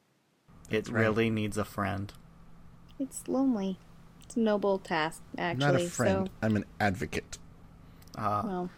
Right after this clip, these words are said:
Speaker 1: space
Speaker 2: Space
Speaker 1: weasel
Speaker 2: weasel rights.
Speaker 1: advocate. Well, I think that's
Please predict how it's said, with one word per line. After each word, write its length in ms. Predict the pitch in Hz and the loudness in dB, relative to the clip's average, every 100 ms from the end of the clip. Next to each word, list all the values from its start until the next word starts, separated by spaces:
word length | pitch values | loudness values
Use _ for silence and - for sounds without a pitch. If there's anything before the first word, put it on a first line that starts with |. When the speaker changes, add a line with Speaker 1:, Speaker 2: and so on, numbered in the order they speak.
| - | -16
Speaker 1:
space 360 | - - 113 117 | -14 -2 0 4
Speaker 2:
Space 120 | 104 | 4
Speaker 1:
weasel 260 | 117 117 110 | 4 4 4
Speaker 2:
weasel 60 | |
rights. 380 | 98 110 107 104 | 4 4 4 2
Speaker 1:
advocate. 300 | - 104 - - _ _ _ _ _ _ _ _ _ _ _ | -4 -6 -10 -12 _ _ _ _ _ _ _ _ _ _ _
Well, 220 | - 101 - | 0 0 0
I 60 | |
think 180 | 135 165 | -2 -2
that's 160 | 139 | -2